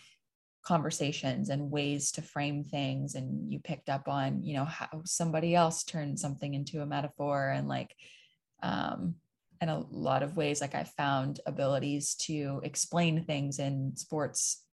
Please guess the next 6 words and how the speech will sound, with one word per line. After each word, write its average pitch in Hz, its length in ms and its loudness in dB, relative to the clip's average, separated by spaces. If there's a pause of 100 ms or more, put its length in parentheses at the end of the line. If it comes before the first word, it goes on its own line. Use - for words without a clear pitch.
(600)
terminology, 160 600 6
'cause 160 140 -4
that's 139 240 -2
what 143 100 2
I 143 80 2
know. 151 540 4